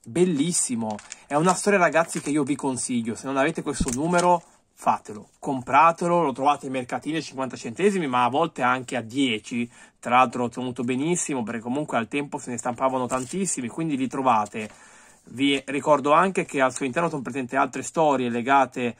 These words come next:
al Capodanno, come Topolino Magnetta e gli ultimi dell'anno, Paperino e i ricordi istruttivi. Insomma, è un numero che va preso, anche per la particolarità soltanto che è il primo numero di Topolino ufficialmente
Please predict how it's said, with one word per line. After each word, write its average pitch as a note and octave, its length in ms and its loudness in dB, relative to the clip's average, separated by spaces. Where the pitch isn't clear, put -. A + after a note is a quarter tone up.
al B2 120 -10
Capodanno, D#3 880 2
come A#2+ 380 -4
Topolino B2+ 340 -6
Magnetta B2 380 -4
e - 20 -2
gli A#2 60 -4
ultimi B2 320 -4
dell'anno, C#3 560 2
Paperino B2 420 -4
e B2 40 -2
i - 20 0
ricordi A#2+ 340 -4
istruttivi. C#3 640 -2
Insomma, B2 480 0
è D3+ 100 -4
un D3+ 120 2
numero G#3 340 6
che C#3+ 140 -2
va D#3 140 4
preso, C3+ 500 0
anche A#3+ 260 -4
per C#3+ 140 -10
la C#3 120 -4
particolarità E3+ 680 -2
soltanto G3 880 2
che - 140 -4
è - 20 6
il F#3 180 4
primo A3 400 6
numero F3 380 2
di C#3 40 -2
Topolino F#3 640 0
ufficialmente E3+ 1080 0